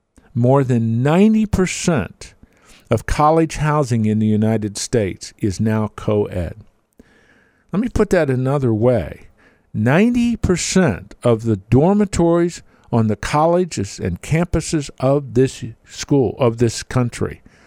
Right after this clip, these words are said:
are co-ed dormitories. And that means that men and women live together in the same halls. There are not segregated dorms. Ninety percent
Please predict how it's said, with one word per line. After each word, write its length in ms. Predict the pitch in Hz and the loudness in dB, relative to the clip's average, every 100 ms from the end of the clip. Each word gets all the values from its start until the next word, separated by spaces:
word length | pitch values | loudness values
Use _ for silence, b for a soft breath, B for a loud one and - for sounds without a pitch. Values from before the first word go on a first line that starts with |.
| b b | b b
are 120 | 95 - - | -6 -6 -10
co-ed 580 | - 180 185 147 135 | 0 4 4 4 0
dormitories. 720 | 127 127 120 87 - 92 - - _ b b b b b | 0 -2 -2 -6 -8 -10 -14 -20 _ b b b b b
And 140 | - 147 | 0 2
that 120 | 165 | 4
means 520 | 175 196 135 147 - | 6 6 4 0 -6
that 280 | 175 131 135 | -2 -2 0
men 340 | 120 131 151 | 2 2 2
and 160 | 160 160 | 0 2
women 420 | 131 127 139 139 - | 4 4 0 -4 0
live 260 | 127 131 | 2 2
together 460 | 156 160 247 117 85 - b b b b b b | 0 2 2 0 -4 -18 b b b b b b
in 80 | 123 | 0
the 80 | 131 | 2
same 300 | 160 156 156 | 2 2 0
halls. 720 | - 185 185 104 - - - _ _ b b b | 2 4 4 2 -4 -16 -20 _ _ b b b
There 100 | 123 | 0
are 40 | |
not 220 | 131 143 | 0 -2
segregated 840 | - - 170 160 165 156 160 147 135 | -2 2 2 2 0 0 0 0 2
dorms. 560 | 160 151 104 101 - - b b - | 2 2 -2 -8 -16 -20 b b -8
Ninety 500 | 107 120 185 269 254 | -2 2 4 4 2
percent 560 | 226 202 - 220 110 | 0 -2 0 -2 -2